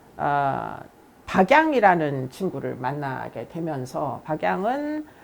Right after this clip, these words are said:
고등학교를 졸업하고 대학을 진학하지 못한 채 혼자서 집에 주로 있던 친구고 김양은 고등학교 일 학년 일 학기를 마치고 학업 중단의 상태로 집에 하루 종일 있다 보니 둘 다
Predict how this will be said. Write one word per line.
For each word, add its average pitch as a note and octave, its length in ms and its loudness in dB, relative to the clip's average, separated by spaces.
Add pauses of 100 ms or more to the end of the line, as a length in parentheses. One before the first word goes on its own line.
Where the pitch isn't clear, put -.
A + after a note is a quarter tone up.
(140)
고등학교를 A#3 500 2
졸업하고 F#3 760 0
대학을 F#3 520 4
진학하지 F#3+ 440 -4
못한 D3+ 360 -8
채 A3 160 -8
혼자서 A3 380 -8
집에 C#3 360 -10
주로 C3+ 260 -10
있던 C3 380 -8
친구고 G3 520 -10 (420)
김양은 G#3+ 640 2
고등학교 A#3 500 0
일 G3+ 160 2
학년 A3 240 0
일 G#3 100 2
학기를 G#3 300 0
마치고 D#3+ 540 -4
학업 G#3 260 -6
중단의 D#3+ 500 -2
상태로 G3 720 -4 (300)
집에 F3+ 180 0
하루 A3 160 0
종일 F3 240 -4
있다 C3 480 -4
보니 C3+ 540 -4
둘 G3 240 0
다 A#3 380 6